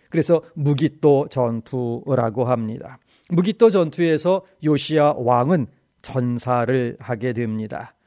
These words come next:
요시야 왕이 전사한 이후에 유다의 상황은 급전직하 이제 추락하게 되는 것이지요. 그리고 애굽 군대는 계속해서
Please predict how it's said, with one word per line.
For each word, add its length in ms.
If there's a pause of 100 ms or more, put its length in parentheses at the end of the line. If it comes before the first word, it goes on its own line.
(400)
요시야 320
왕이 480 (180)
전사한 640
이후에 500 (220)
유다의 520
상황은 520 (220)
급전직하 880 (160)
이제 160
추락하게 800 (220)
되는 280
것이지요. 580 (540)
그리고 540 (180)
애굽 320
군대는 460 (140)
계속해서 800